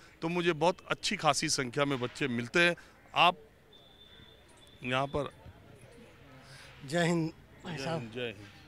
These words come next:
Speaker 1: हिंद।
Speaker 2: अ, हम भूतपूर्व सैनिक हैं। हम एक साल से संघर्षशील है इन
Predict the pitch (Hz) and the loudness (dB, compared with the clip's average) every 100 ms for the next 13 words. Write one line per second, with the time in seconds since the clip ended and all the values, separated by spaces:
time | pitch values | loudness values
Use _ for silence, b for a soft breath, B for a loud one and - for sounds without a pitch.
0 | - 147 151 143 147 185 170 170 - 185 | -14 -8 -6 -2 2 2 4 2 2 0
1 | 165 160 160 151 170 208 - - - 147 | 6 8 8 4 2 0 -6 -16 -6 -2
2 | 170 170 170 165 - - - - - - | 0 0 -2 -6 -16 -20 -20 -20 -20 -4
3 | 175 190 - 180 180 - 196 180 165 180 | 0 0 4 6 6 4 2 2 2 2
4 | - 170 165 156 165 165 | 2 -2 0 2 2 0